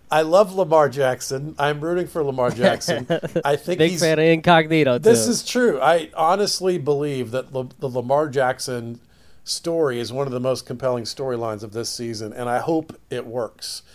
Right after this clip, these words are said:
Speaker 1: because I think
Speaker 2: True.
Speaker 1: an offense like that would be so cool to have in the N F L. Uh,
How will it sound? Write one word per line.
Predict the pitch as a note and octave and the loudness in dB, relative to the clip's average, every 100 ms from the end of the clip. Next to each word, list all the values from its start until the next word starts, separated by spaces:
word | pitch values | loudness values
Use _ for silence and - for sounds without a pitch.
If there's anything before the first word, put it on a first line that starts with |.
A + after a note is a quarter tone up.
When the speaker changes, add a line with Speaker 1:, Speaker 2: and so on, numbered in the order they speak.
| - - | -20 -14
Speaker 1:
because | - D3+ D3 | -6 -2 0
I | |
think | D#3+ F#3+ | 0 4
Speaker 2:
True. | D#3+ B2+ | 6 8
Speaker 1:
an | |
offense | C#3+ D#3+ - A2+ - | 6 4 2 -4 -6
like | A#2+ C#3 - | -2 -2 -2
that | A#2 G#2 - _ _ _ _ | -4 -4 -6 _ _ _ _
would | C3 C#3 | -8 -6
be | D3+ | -4
so | C#3+ - E3+ E3+ | -4 4 6 6
cool | E3+ F3 D3+ | 4 2 4
to | A#2 | 0
have | A2 B2+ A#2+ A2+ | 0 2 2 0
in | |
the | A2 A2 | -6 -8
N | G#2+ | -8
F | - | -4
L. | A#2+ G2 - - - - - - | -4 -4 -8 -20 -20 -20 -20 -12
Uh, | - A2+ A2 G#2+ G#2 G#2 | -2 0 0 0 0 -2